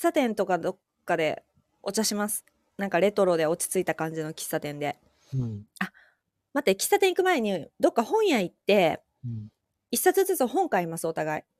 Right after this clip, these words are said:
Speaker 2: うん。
Speaker 1: で、その本持って喫茶店行くんだけど、結局本読まずに、
Speaker 2: うん。
Speaker 1: なんか会話が弾みます。
Speaker 2: うん。
Speaker 1: で、見つめ合ったりとかして、時間を過ごします。
Speaker 2: うん。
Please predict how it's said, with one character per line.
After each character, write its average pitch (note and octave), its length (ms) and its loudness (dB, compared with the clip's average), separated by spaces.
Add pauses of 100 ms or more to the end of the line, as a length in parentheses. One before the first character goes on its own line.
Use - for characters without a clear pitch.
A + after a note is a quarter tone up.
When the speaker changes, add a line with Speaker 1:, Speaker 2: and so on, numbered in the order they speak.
(160)
Speaker 2:
う - 20 2
ん。 A2 220 -6 (600)
Speaker 1:
で、 D4+ 80 0
そ F4 140 0
の F4 80 2
本 F4+ 200 2
持 A#3+ 100 2
っ A3+ 40 -6
て F#3+ 100 -4
喫 F#3 180 -4
茶 F3 140 -2
店 E3+ 200 -6
行 F3 100 -8 (380)
く F#4 140 4
ん F4 60 2
だ D4 100 6
け G#3 120 -4
ど、 C#4 120 0
結 C#4 160 -2
局 A#3 180 0
本 C#4+ 200 -6
読 A3 140 -4
ま G#3 120 -4
ず F#3+ 140 -6
に、 A3 540 -4
Speaker 2:
う C3+ 40 -4
ん。 A#2 300 -6
Speaker 1:
な G3+ 80 -6
ん - 20 -2
か F3+ 100 0
会 F#3+ 200 0
話 F3 120 2
が F3 80 -2
弾 F3 220 -6
み E3+ 120 -6
ま F3 120 -6
す。 G3 500 2 (160)
Speaker 2:
う - 20 -8
ん。 G#2+ 240 -8 (840)
Speaker 1:
で、 A3 80 -2
見 A3+ 140 2
つ A3+ 100 -8
め A3 120 0
合 A3 40 0
っ A3 80 -6
た F#3 80 2
り E3 80 0
と - 100 -4
か D#3+ 120 -10
し - 120 -10
て、 A#3 440 4
時 F#3 100 0
間 F3 160 2
を F3+ 60 0
過 F#3 120 4
ご A#3 60 10
し A3 260 2
ま F#3 160 0
す。 G#3 640 0
Speaker 2:
う B2+ 40 -8
ん。 G#2+ 240 -8